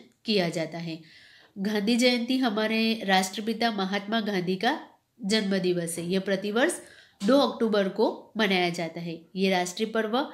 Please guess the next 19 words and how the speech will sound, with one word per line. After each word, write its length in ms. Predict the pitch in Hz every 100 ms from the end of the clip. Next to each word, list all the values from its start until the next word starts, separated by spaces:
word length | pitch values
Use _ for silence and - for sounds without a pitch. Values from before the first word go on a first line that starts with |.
| - - _ 180
न 220 | 190 233
केवल 300 | 277 277 285 - - -
हमें 320 | 233 214 254
राष्ट्रीय 440 | 240 190 190 - 262
एकता 540 | 214 196 - 233 269
और 260 | 285 226 226
समर्पण 520 | 214 180 190 196 214
का 140 | 247
पाठ 320 | 247 247 247
पढ़ाते 380 | 247 262 294 247
हैं, 400 | 220 202 202 - _ _ 196
बल्कि 500 | 202 196 277 427 - - - _ -
देश 300 | 190 240 285
के 80 | 285
प्रति 560 | 277 269 269 277 277 -
अपने 340 | 208 190 208
कर्तव्य 560 | 208 202 185 214 220 220
की 180 | 220 208
भी 380 | 196 311 415